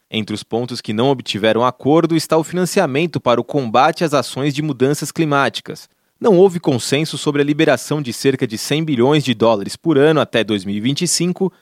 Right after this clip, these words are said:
para o apoio a países em desenvolvimento. O cientista do Observatório do Clima, Carlos Rittel,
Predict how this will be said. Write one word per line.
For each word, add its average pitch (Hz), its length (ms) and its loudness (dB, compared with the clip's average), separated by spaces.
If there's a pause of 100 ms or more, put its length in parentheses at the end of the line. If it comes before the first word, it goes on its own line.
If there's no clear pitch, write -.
(180)
para 208 160 4
o 220 60 6
apoio 180 500 4
a - 40 -4
países 139 520 0
em 156 100 2
desenvolvimento. 135 960 0 (340)
O - 60 -16
cientista 117 640 0
do 113 100 0
Observatório 113 640 -2
do 139 80 -2
Clima, 143 480 0
Carlos 127 460 -2
Rittel, 175 480 2